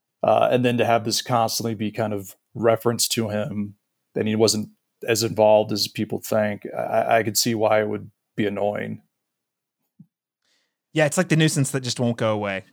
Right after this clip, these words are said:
Speaker 1: Which, which
Speaker 2: I,
Speaker 1: makes,
Speaker 2: I,
Speaker 1: which
Speaker 2: I
Speaker 1: makes it all the better itch to scratch. That's, that's
Speaker 2: Oh,
Speaker 1: the magic
Speaker 2: yes.
Speaker 1: of it. <laughs> So.
Speaker 2: <laughs> Absolutely. Well, hey, uh, people at Dead Center or at any film festival are,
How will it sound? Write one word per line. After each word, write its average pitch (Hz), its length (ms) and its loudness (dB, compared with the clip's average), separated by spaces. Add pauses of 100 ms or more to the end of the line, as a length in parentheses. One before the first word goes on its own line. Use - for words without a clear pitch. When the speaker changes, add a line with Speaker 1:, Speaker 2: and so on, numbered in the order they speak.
(120)
Speaker 1:
Which, 160 200 2
which 170 200 2
Speaker 2:
I, - 0 -
Speaker 1:
makes, 160 320 0
Speaker 2:
I, 135 40 -4
Speaker 1:
which 139 180 2
Speaker 2:
I 180 40 4
Speaker 1:
makes 165 120 4
it 156 80 4
all 151 100 4
the 143 80 2
better 143 220 4
itch 127 200 0
to 135 80 -2
scratch. - 600 0
That's, 131 180 2
that's 127 300 2
Speaker 2:
Oh, 123 40 2
Speaker 1:
the 131 40 2
magic 131 360 2
Speaker 2:
yes. 113 60 2
Speaker 1:
of 107 120 -2
it. 113 160 -8
<laughs> - 40 -2
So. - 160 4 (800)
Speaker 2:
<laughs> - 1040 -8
Absolutely. 139 600 0 (380)
Well, 170 160 2
hey, 180 240 2
uh, 160 220 4 (280)
people 220 300 2
at 202 80 -2
Dead 160 220 0
Center 170 240 2
or 185 140 4
at 180 60 4
any 180 160 4
film 127 220 2
festival 117 640 -2
are, 120 720 0